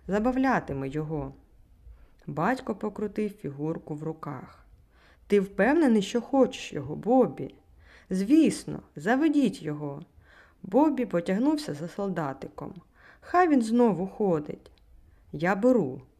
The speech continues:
мовив батько. Він поліз до кишені та простягнув чоловікові доларову банкноту. Незграбно дивлячись кудись у бік, продавець відрахував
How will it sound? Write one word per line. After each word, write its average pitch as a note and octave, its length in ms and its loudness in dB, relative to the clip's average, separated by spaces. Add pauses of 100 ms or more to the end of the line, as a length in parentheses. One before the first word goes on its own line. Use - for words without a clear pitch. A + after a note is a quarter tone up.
(180)
мовив D3 420 -4
батько. D3 640 -10 (840)
Він F4 200 6
поліз G#3+ 360 0
до C3+ 160 -6
кишені C4+ 720 0 (260)
та E3+ 100 -2
простягнув D#3 760 -2
чоловікові A3 840 -4
доларову E3+ 640 -2
банкноту. D3 800 -8 (640)
Незграбно F3 640 0
дивлячись F#3 540 -4
кудись F3 500 -4
у F3+ 60 -8
бік, E3+ 460 -6 (340)
продавець C#3+ 720 -4
відрахував G3 840 -6